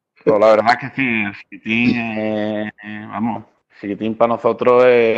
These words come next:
el maestro. Nosotros, yo se lo digo siempre a él, que hemos aprendido con él y todo lo que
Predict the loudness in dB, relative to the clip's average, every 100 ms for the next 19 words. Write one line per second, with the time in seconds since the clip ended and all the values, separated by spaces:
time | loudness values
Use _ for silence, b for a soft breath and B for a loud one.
0 | 0 2 2 2 0 0 0 0 0 -2
1 | -4 -4 0 0 0 0 0 2 0 0
2 | -6 -6 0 2 2 0 -4 -2 -2 -2
3 | -2 -2 -4 -2 -2 -4 -2 -2 -2 -2
4 | -4 -4 -2 0 0 0 2 2 2 2
5 | 0